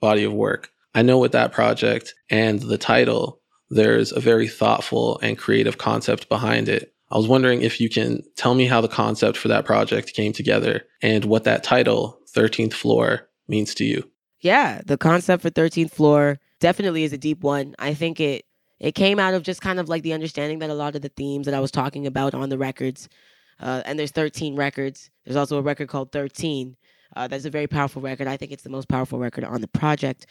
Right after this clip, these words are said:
Speaker 2: But in addition to those two things, I also recognize that all of the songs were kind of talking about themes that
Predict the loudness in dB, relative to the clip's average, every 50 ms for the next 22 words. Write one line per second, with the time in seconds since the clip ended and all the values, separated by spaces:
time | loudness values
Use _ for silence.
0 | -20 -8 -4 -2 -2 0 0 0 0 0 -2 -2 -2 0 2 4 4 2 2 -2
1 | -2 -4 -2 0 0 0 0 0 -2 -2 0 0 0 2 2 2 2 2 0 -2
2 | -4 -4 -4 -2 -2 -2 -4 -4 -4 -4 -4 -4 -6 -10 _ _ _ _ _ -20
3 | -20 _ _ _ 2 4 6 6 6 6 2 -2 -4 -8 -10 -8 -6 -6 -4 -4
4 | -6 -6 -8 -8 -8 -8 -8 -8 -10 -10 -8 -8 -6 -6 -6 -8 -10 -10 -8 -8
5 | -8 -10 -10 _ -10 -8 -8 -6 -6 -8 -8 -10 -10 -10 -10 -12